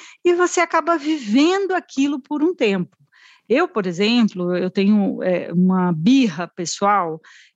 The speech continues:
de não, é, assim, pra mim não tem nada mais chato do que eu voltar de uma viagem e ainda ter que pagar contas dessa viagem. E muitas vezes, é,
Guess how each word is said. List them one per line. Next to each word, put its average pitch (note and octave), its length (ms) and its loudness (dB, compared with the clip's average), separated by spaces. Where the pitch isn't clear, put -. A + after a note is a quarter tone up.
de F#3+ 260 2
não, D#4 560 2
é, - 340 -4
assim, A3+ 220 0
pra A#3+ 140 0
mim C4+ 120 4
não C#4 140 4
tem C#4+ 180 -2
nada D#4 340 2
mais D#4 260 0
chato A3+ 560 -4
do A3 120 -18
que A#3+ 120 -10
eu A#3 60 -2
voltar A3 380 -2
de A#3+ 60 -4
uma B3+ 160 2
viagem G#3 680 0
e G#3 40 0
ainda G#3+ 300 2
ter G#3 160 -8
que - 100 -20
pagar G3 480 -2
contas A3+ 500 2
dessa G3+ 320 -4
viagem. F#3 540 -4
E - 20 2
muitas B3+ 440 -2
vezes, F#3 760 -2
é, F#3+ 440 0